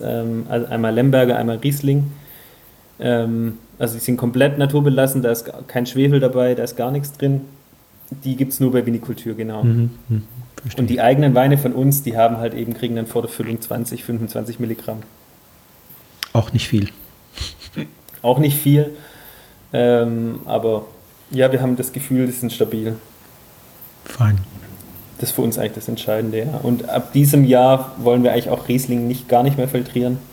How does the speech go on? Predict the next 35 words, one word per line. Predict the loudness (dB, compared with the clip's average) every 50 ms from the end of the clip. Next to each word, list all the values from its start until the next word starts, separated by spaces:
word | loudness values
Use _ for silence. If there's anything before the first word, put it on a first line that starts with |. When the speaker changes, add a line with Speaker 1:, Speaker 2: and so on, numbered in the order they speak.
| -20 -20 -20 -20 -20 -20 -20 -20 -20 -20 -20 -20 -20 -20 -20 -20 -18 -12 -8
Speaker 1:
Also | -4 0
wir | 2 2
haben | 2
jetzt | 2 0
so | -2 -4
zweitausendachtzehn | -2 0 0 0 2 0 -2 -2 -4 0 0 2 2 0 -2 -6 -12 -20 -20 -20 -20 -20 -20 -20 -20 -20 -12 -8
haben | -4 -2
wir | -2
noch | -2 -2 -4
filtriert. | -4 -6 -6 -6 -2 2 4 4 4 2 -2 -8 -14 -18 -20 -20 -6 0 4
Speaker 2:
Mhm. | 4 6 6 6 4 2 2 -2 -6 -16 -20 -20 -20 -20 -20 -20 -20 -10 -8
Speaker 1:
Jetzt | -6 -4 0
nicht | 0 0 0 2
steril, | 2 2 4 4 4 4 4 4 2
aber | 2 2 2 2 2
halt | 2 0 0 0
mit, | -4 -6 -6 -4
mit, | -4 -4 -4 -4 -6 -6
ähm, | -4 -4 -4 -4 -4 -6 -8 -8 -4
groben | -2 -2 0 0 -2
Schichten. | -2 -4 -6 -6 -6 -6 -6 -6 -6 -10 -16 -20 -20 -20 -20 -18 -20 -20 -20 -20 -20 -20 -20 -20 -20 -10 -4
Und | 0 0 2 2 2 0 -2
jetzt | -4 -4 -4 0
aber | 2 2 2 2
mit | 2 2 2
dem | 2 2
neunzehner | 2 2 0 0 0 0 0 2
Jahrgang | 2 2 2 2 2 0 -2
wollen | -2 -2 -2
wir | -2
eigentlich | -4 -6 -8 -10
auch | -10 -10 -8
nicht | -8 -8 -8 -8
mehr | -10 -10
filtrieren. | -8 -8 -10 -8 -8 -8 -8 -8 -8